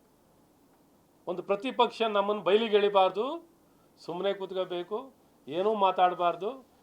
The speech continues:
ನೀವು ಮಾತಾಡಿದ್ರೆ ನಿಮ್ಮ ಮೇಲೆಲ್ಲ ನಾವು ಈ ರೀತಿ ದಾಳಿ ಮಾಡ್ತೀವಿ,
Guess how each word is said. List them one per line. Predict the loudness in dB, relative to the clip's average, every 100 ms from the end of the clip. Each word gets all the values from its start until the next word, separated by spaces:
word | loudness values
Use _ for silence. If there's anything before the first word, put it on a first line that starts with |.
| _ -10
ನೀವು | -2
ಮಾತಾಡಿದ್ರೆ | 4 6 6 4 2
ನಿಮ್ಮ | -2 -2
ಮೇಲೆಲ್ಲ | 0 0 0
ನಾವು | 0 0 0 -6 -10 _ _ _ _ -12
ಈ | -8
ರೀತಿ | -6 -8 -8 -6 -2
ದಾಳಿ | 4 4 4
ಮಾಡ್ತೀವಿ, | 0 -2 -4 -10 -8 -8 -10